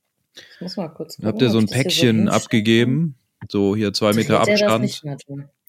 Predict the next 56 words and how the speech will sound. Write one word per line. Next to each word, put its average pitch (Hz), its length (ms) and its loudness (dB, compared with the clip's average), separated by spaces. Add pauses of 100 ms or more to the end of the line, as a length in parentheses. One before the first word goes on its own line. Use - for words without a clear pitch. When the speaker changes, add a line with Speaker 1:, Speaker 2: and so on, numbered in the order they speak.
(100)
Speaker 2:
Und, 104 520 0
Speaker 1:
Mhm. - 60 -4
Speaker 2:
äh, 98 480 0
da 98 100 2
hat 117 180 2
die 127 80 2
mir, 117 380 2
weil 104 160 2
ich 104 60 -2
ja 110 100 0
Geburtstag 104 480 0
hatte, 101 340 0
hat 101 200 -2
die 101 80 -4
mir 101 140 0
dann 95 140 0
noch 95 160 -4
so 92 240 -2
Speaker 1:
Ach. 90 200 -2
Speaker 2:
dieses 92 280 -4
Getränk 101 380 -4
in 90 80 -6
die 92 60 -2
Hand 90 160 -2
gedrückt. 92 260 -2
Wahrscheinlich 104 340 2
hatte 123 200 0
die 165 100 8
es 131 120 6
Speaker 1:
Oh. - 60 0
Speaker 2:
selber 135 320 4
schon 131 160 4
ewig 135 300 2
im 127 140 -2
Kühlschrank 127 480 2
liegen 123 260 0
und 110 140 0
dachte 117 240 -2
sich 107 260 -4
so, 101 140 0
„Das 240 120 0
wär 240 300 2
ich - 60 -2
Speaker 1:
Vielleicht 190 260 2
Speaker 2:
nicht 190 140 -4
Speaker 1:
dachte 196 160 0
Speaker 2:
los.“ 190 140 0
Speaker 1:
sie, - 80 0
„Ich - 180 -4
tu 269 220 -4
dir 226 200 2
jetzt 208 220 -4
was 190 260 -4
Gutes“, 226 500 -2
dachte 175 360 -4
sie. 170 340 -4